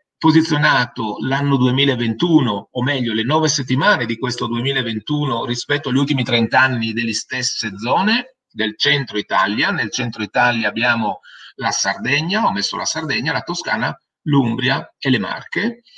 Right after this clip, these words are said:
Abbiamo anche qua un posizionamento dell'anno nel quadrante alto destro, vuol dire siamo nel quadrante in cui abbiamo più caldo, più pioggia,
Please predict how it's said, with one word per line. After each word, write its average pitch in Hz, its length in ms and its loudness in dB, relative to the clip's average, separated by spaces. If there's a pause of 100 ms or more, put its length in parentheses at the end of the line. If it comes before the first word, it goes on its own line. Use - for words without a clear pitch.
(420)
Abbiamo 175 360 4
anche 165 280 4
qua 185 340 4 (360)
un 202 180 -2
posizionamento 170 840 0
dell'anno 151 640 2
nel 160 200 0
quadrante 160 1040 0 (1200)
alto 175 880 2
destro, - 920 -8
vuol 104 200 -4
dire 175 500 2
siamo 143 320 0
nel 113 160 -4
quadrante 139 580 -2
in 123 120 -2
cui 135 220 0
abbiamo 113 540 0
più 117 220 -2
caldo, 214 440 2
più 240 160 0
pioggia, 98 560 -6